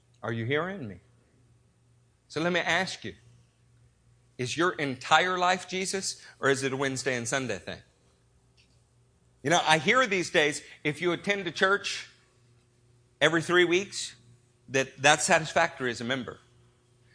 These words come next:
But that may be satisfactory to an ecclesiastical community. It's not satisfactory to Jesus. If you don't come to him to get bread every day, you are starving in the kingdom, and you are,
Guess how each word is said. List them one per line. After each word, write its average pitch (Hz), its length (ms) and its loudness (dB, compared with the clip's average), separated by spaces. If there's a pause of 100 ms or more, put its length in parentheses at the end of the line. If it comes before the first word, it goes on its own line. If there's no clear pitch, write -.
(100)
But - 80 -2
that 208 140 6
may 233 160 4
be 196 120 0
satisfactory 185 760 4
to 160 160 -4
an 143 80 -2
ecclesiastical 156 720 2
community. 135 500 -4
It's 113 140 -6
not 151 220 2
satisfactory 123 600 0
to 107 80 -10
Jesus. - 540 -12 (1160)
If - 80 -6
you 175 40 4
don't 214 180 4
come 185 200 4
to 165 60 0
him 170 180 -2
to 147 60 -4
get 139 180 -4
bread 170 240 4
every 151 220 -2
day, 135 140 0
you 135 180 0
are 127 80 -2
starving 165 680 2
in 147 80 -4
the 139 80 -6
kingdom, 127 460 -4 (240)
and 147 160 0
you 175 360 2 (200)
are, 139 200 -2